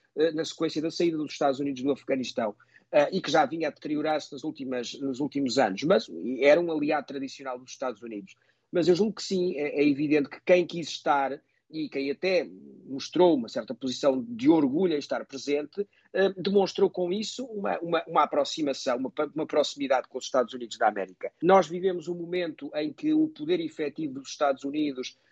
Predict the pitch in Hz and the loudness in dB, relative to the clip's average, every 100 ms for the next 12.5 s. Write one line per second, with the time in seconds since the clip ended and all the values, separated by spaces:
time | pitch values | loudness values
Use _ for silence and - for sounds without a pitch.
0 | _ - - 185 185 180 180 165 151 147 | _ -4 -2 0 6 6 8 4 0 -4
1 | 143 143 147 147 - 160 131 135 135 139 | -6 -8 -10 -10 -6 -6 -4 -8 -6 -6
2 | - 147 135 - - 196 _ _ - 165 | -2 4 4 4 -6 -10 _ _ -10 -8
3 | 165 160 - - 175 156 151 151 151 151 | -8 -10 -12 0 2 2 -2 -4 -6 -8
4 | 143 165 156 - 160 156 127 135 139 - | -6 -4 -4 0 4 4 4 -2 -2 0
5 | 147 143 - 147 - 156 165 131 135 143 | -2 -2 -8 -8 0 2 2 0 0 0
6 | 135 135 139 147 135 156 180 170 165 160 | 0 0 2 2 0 0 0 0 2 4
7 | 147 139 127 131 131 131 113 117 123 127 | 4 4 0 2 4 2 0 -8 -8 -8
8 | - - 113 123 - _ _ 143 156 165 | -8 0 2 2 -8 _ _ -6 -2 -2
9 | 170 139 - - 156 185 190 180 170 220 | -4 -8 -14 -8 -4 -2 -4 -4 -4 -4
10 | 190 165 170 - 143 - 131 147 131 135 | -6 -4 -2 -2 -2 -4 -6 -6 -6 -6
11 | 127 139 - - 147 - 143 139 135 123 | -4 -4 -6 -2 -2 0 0 4 4 2
12 | 123 143 143 156 170 | 4 6 6 2 -2